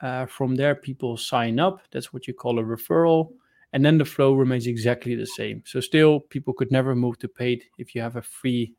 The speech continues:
uh, trial or freemium model. But when they move to paid, you receive a payment and then things change. So you agree a commission with the affiliate. So basically, it could be, for example, you're gonna give away,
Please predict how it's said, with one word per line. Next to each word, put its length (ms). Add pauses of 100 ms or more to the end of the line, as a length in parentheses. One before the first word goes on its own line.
uh, 100
trial 320
or 100
freemium 340
model. 460
But 160
when 160
they 100
move 260
to 80
paid, 420 (440)
you 160
receive 400
a 40
payment 600
and 180
then 300
things 340
change. 640
So 420 (560)
you 280
agree 340
a 80
commission 460
with 160
the 160
affiliate. 580
So 160
basically, 420
it 120
could 200
be, 120
for 180
example, 320
you're 80
gonna 220
give 160
away, 340